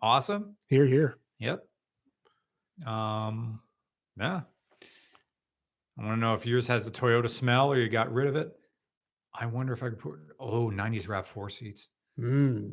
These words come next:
Speaker 1: They, well, they're a bit tall. Well, actually, they're small. Cars
Speaker 2: Mm-hmm.
Speaker 1: small. They might, they might fit in there. Ooh, if I could
Speaker 2: Ooh.
Speaker 1: find rav four seats with maybe a confetti pattern on it, it'll fit, it'll almost look more appropriate in the Sarah.
Speaker 2: Yeah.
Speaker 1: Yeah. Joseph Rochester says, "Hello from Charleston, South Carolina."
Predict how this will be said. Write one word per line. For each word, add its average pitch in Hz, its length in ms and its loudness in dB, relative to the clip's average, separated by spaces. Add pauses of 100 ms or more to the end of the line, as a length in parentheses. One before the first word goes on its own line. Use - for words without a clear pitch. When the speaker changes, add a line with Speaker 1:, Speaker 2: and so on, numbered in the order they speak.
(100)
Speaker 1:
They, 117 540 0
well, 131 160 -6
they're 135 140 4
a 143 40 0
bit 165 160 2
tall. 156 340 -2
Well, 135 100 2
actually, 220 260 -2
they're 262 140 -8
small. 151 480 -2 (220)
Cars 190 260 4
Speaker 2:
Mm-hmm. 294 60 -4
Speaker 1:
small. 226 160 0
They 170 120 0
might, 202 140 -4
they 185 100 -4
might 190 180 -2
fit - 160 -6
in 180 80 0
there. 180 140 0 (380)
Ooh, 113 480 4
if 113 120 4
I 127 40 8
could 117 100 2
Speaker 2:
Ooh. 123 40 -2
Speaker 1:
find 131 200 4
rav 123 260 6
four 131 160 2
seats 135 260 -2
with 110 120 -2
maybe 123 220 4
a 120 40 2
confetti 113 380 -2
pattern 123 380 6
on 104 160 2
it, 104 40 -2
it'll 104 120 -2
fit, 180 240 2
it'll 160 160 6
almost 147 280 4
look 147 220 0
more 139 320 6
appropriate 131 560 2
in 117 100 -2
the 104 60 -6
Sarah. 110 380 -2 (160)
Speaker 2:
Yeah. 123 160 -2 (500)
Speaker 1:
Yeah. 90 680 -2 (500)
Joseph 220 400 6
Rochester 165 800 6
says, 131 280 0
"Hello 131 260 4
from 135 120 0
Charleston, 127 420 2
South 117 260 0
Carolina." 127 480 -2